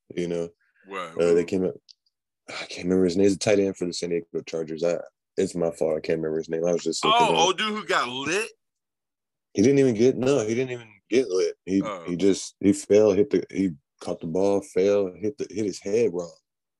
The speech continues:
Speaker 2: Hit his
Speaker 1: Guess
Speaker 2: head?
Speaker 1: it was a concussion.
Speaker 2: Oh.
Speaker 1: Yeah, he, he was stuck like this, like he had his fist stuck like this or whatever when they was carting him off, bro, and they were shaking. He was messed up.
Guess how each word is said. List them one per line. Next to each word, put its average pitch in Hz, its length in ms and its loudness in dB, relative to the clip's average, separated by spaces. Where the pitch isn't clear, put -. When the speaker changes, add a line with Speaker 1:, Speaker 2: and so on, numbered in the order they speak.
Speaker 2:
Hit 123 120 -10
his 95 120 -14
Speaker 1:
Guess 104 200 -2
Speaker 2:
head? 101 80 -2
Speaker 1:
it - 20 2
was 104 140 2
a 101 60 2
concussion. 90 560 0
Speaker 2:
Oh. 85 160 -20
Speaker 1:
Yeah, 90 380 0
he, 104 240 -2
he 110 100 -4
was 101 180 -2
stuck - 560 -6
like 90 280 -4
this, 113 180 -2
like 90 100 -6
he 101 100 -2
had 101 140 -2
his 87 160 -6
fist - 300 -6
stuck - 440 -4
like - 180 -12
this 104 300 -2
or 82 100 -4
whatever 82 360 -6
when 82 100 -8
they 80 100 -8
was 80 120 -10
carting 85 320 0
him 80 120 -4
off, 90 280 0
bro, - 260 -4
and 85 100 -4
they 82 60 0
were 76 100 -6
shaking. - 420 -2
He 98 100 4
was 85 120 4
messed 87 380 0
up. 80 180 0